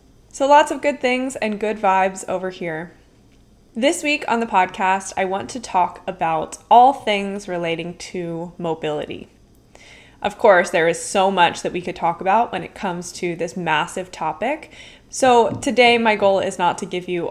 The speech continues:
all of the information about mobility, but kind of to give you an overview of the most important concepts when we think about mobility and our movement prep for our workouts. This is a topic that we haven't covered in much depth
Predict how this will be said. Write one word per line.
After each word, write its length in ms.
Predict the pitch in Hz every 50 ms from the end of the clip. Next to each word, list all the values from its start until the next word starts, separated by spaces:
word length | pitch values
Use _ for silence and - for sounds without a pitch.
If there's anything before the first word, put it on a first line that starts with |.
| - -
all 280 | 233 233 233 240 226
of 120 | 208 196 -
the 140 | 190 170
information 720 | 180 185 180 - 180 175 170 165 170 - - 180 175 170 160
about 260 | - 175 160 160 170
mobility, 580 | 180 180 175 - 220 220 220 214 208 208 208 202
but 160 | 202 - -
kind 280 | - - 190 190 190
of 100 | 185 185
to 80 | - -
give 240 | 170 180 180 175 180
you 100 | 180 180
an 100 | 156 156 - - -
overview 840 | 240 254 262 233 214 214 185 - 190 165 156 170 170 170 185 190 - - - - _ _ -
of 320 | 180 180 180 175 175 175
the 40 | 208
most 220 | 196 180 180 180
important 380 | - 185 - 185 151 - 190 -
concepts 720 | - - 202 196 196 202 202 - 180 165 180 202 - - -
when 300 | 175 175 175 170 170 -
we 120 | - 190
think 320 | 185 185 - 175 165 170 -
about 380 | 170 170 156 151 156 151 -
mobility 720 | 156 170 160 - 165 160 165 175 180 185 196 202 208 - -
and 400 | 165 165 160 160 160 165 160 156 -
our 220 | - 151 156 170 180
movement 480 | 185 196 226 226 - 233 202 - -
prep 440 | - - 185 170 - - - - -
for 220 | - - 175 170
our 160 | 170 - 175 165
workouts. 680 | 165 170 208 - - 151 139 - - - - - - - _ _ _ _ _ _ _ _ _ _ _ - _ _ _ -
This 240 | 247 220 240 240 240
is 140 | 262 226 247
a 60 | 233
topic 580 | 240 - - 202 196 196 196 208 196 196 -
that 500 | - 190 185 175 180 180 180 - - - - -
we 100 | 226 220
haven't 360 | 208 - 208 233 302 320 -
covered 280 | - 320 302 311 285
in 100 | 285 269
much 300 | 247 262 254 - - -
depth 380 | - 214 233 - - - - -